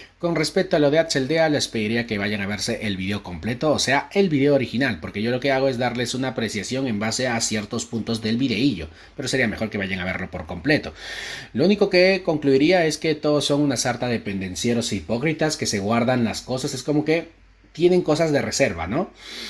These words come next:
Hasta que son funados o son atacados por determinada persona y es ahí cuando lo sacan a flote. Me hace acordar bastante a la crítica que le hice a Javi Oliveira años atrás cuando tuvo su pelea con Dross, diciéndole, "Oye,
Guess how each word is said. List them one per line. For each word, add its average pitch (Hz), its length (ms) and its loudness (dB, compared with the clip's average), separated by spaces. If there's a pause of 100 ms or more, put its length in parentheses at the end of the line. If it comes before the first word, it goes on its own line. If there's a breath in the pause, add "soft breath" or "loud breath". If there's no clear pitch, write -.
(140)
Hasta 135 360 0
que 135 300 2 (100)
son 190 360 4
funados 147 540 2
o 110 60 -4
son 139 200 0
atacados 127 400 0
por 123 240 -2
determinada 113 540 0
persona 156 400 2
y 127 100 2
es - 120 -2
ahí 131 200 4
cuando 147 380 4
lo 117 160 -2
sacan 113 320 -2
a 98 40 -6
flote. - 340 -6 (340 loud breath)
Me 139 100 2
hace 151 180 2
acordar 143 300 4
bastante 139 440 2
a 123 40 4
la 98 140 -2
crítica 131 380 -2
que 110 100 -2
le 98 60 -2
hice 120 260 0
a 107 60 -2
Javi 123 220 0
Oliveira 117 580 0
años 131 340 0
atrás 120 280 -2
cuando 107 200 -4
tuvo 127 180 -2
su 117 100 -2
pelea 110 300 0
con 95 200 -6
Dross, 143 280 2
diciéndole, 101 600 0
"Oye, 110 340 -2